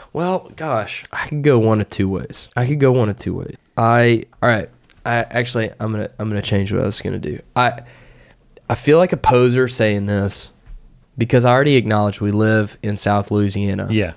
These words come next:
Speaker 1: But I would be remiss if snow removal didn't make it into this conversation.
Speaker 2: Yeah.
Speaker 1: I feel like,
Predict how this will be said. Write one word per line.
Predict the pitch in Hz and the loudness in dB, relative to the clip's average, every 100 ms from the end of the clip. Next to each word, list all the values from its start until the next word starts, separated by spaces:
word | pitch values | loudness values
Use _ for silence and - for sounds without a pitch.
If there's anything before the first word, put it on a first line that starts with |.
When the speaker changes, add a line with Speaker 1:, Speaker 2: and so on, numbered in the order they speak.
| _ | _
Speaker 1:
But | - 120 113 - _ _ _ _ _ _ _ - | 0 2 2 -2 _ _ _ _ _ _ _ -2
I | 120 | 2
would | 120 | 4
be | 117 | 4
remiss | 117 110 107 113 104 - - - _ _ _ _ _ | 4 4 4 4 2 -2 -10 -14 _ _ _ _ _
if | 107 107 101 - _ _ _ _ | 0 0 -2 -10 _ _ _ _
snow | - 131 127 | -4 2 6
removal | 120 113 104 98 | 6 4 2 -2
didn't | 95 101 101 | -2 0 0
make | 101 98 | -2 -2
it | |
into | 101 98 | -4 -4
this | 95 98 | -6 -6
conversation. | - 95 92 95 95 - - - _ - | -4 -6 -4 -6 -6 -8 -12 -18 _ -2
Speaker 2:
Yeah. | 143 165 120 - | 0 0 -2 -10
Speaker 1:
I | - | 0
feel | 139 | 2
like, | 139 - | 2 -2